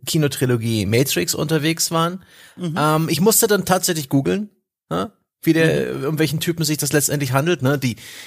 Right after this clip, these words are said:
Speaker 1: die Geschichtswissenschaftler unter euch wissen, ne? Im sechsten Jahrhundert vor Christus, der Nebukadnezar, Nebukadnezar der Zweite, König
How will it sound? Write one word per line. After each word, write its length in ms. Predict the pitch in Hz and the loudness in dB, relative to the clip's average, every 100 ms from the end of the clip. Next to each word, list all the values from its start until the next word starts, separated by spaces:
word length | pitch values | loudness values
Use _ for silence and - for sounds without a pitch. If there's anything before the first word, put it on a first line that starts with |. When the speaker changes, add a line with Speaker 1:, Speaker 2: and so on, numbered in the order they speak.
| - | -10
Speaker 1:
die 180 | 120 113 | -4 -4
Geschichtswissenschaftler 960 | 101 110 156 - 135 131 - 127 - 123 | 0 0 2 0 -2 -2 0 -2 0 0
unter 200 | 107 113 | 0 -2
euch 200 | 92 101 | -2 2
wissen, 320 | 139 170 110 | 2 2 2
ne? 180 | 104 127 - | 2 2 2
Im 200 | 107 98 | -2 0
sechsten 420 | 92 110 - - | 0 0 -2 -2
Jahrhundert 480 | 104 95 113 107 98 | -2 -2 -2 -2 -4
vor 200 | 104 101 | -6 -6
Christus, 640 | - 120 - 104 95 - | -4 -2 -2 -2 -2 -2
der 380 | - 101 98 101 | -2 -2 0 0
Nebukadnezar, 640 | 113 104 107 101 110 113 - _ | -2 -2 -6 -4 -2 -2 -6 _
Nebukadnezar 720 | - 123 139 143 139 160 160 | -2 0 0 0 2 2 2
der 100 | 139 | 2
Zweite, 560 | - 123 127 127 123 110 - | 2 2 0 2 0 -2 -4
König 560 | - 139 139 131 104 | 0 2 2 -2 -4